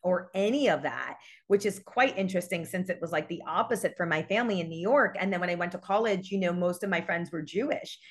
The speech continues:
and I felt a little bit of, like, an outcast, you know, because I didn't really have that. And I'm like, "Oh my God,"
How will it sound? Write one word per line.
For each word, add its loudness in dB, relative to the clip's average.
and 2
I 4
felt 4
a 2
little 4
bit 4
of, 2
like, 4
an 2
outcast, -4
you -4
know, 6
because 4
I 2
didn't -2
really -2
have -2
that. 0
And -2
I'm -2
like, -4
"Oh 2
my -2
God," -4